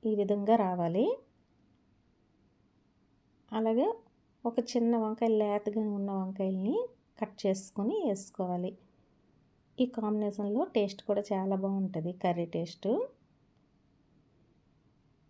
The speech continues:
ఈ వంకాయ కూడాను బాగా మగ్గిపోవాలి.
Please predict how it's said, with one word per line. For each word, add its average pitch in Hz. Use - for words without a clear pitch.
ఈ 262
వంకాయ 233
కూడాను 226
బాగా 214
మగ్గిపోవాలి. 190